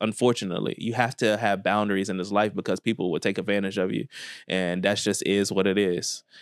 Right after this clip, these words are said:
Um, and you should, no one listening to the sound of my voice should,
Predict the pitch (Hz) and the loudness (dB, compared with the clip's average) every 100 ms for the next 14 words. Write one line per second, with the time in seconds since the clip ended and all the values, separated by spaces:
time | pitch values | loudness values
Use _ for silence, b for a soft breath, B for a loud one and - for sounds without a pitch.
0 | b - 92 85 85 95 - 104 123 139 | b 0 2 2 0 -2 -2 0 4 4
1 | 139 131 120 127 131 117 113 110 110 104 | 4 2 4 4 4 2 2 2 0 2
2 | 113 104 107 98 98 - | 2 2 2 2 0 0